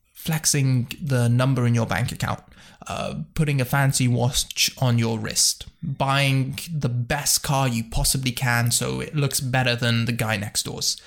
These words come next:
these sorts of displays of social status normally involve taking on liabilities,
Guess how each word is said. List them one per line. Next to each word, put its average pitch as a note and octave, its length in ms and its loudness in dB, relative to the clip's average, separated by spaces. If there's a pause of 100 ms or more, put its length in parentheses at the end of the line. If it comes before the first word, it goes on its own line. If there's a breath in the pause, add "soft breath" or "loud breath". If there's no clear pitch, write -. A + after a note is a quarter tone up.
(300 loud breath)
these F3 340 4
sorts E3 340 0
of C3 380 -2
displays C3 540 0
of A2+ 80 -2
social B2 340 0
status - 600 -2 (380 loud breath)
normally E3 640 2
involve A#2+ 480 2
taking C3+ 380 0
on A#2+ 220 2
liabilities, A#2+ 920 -2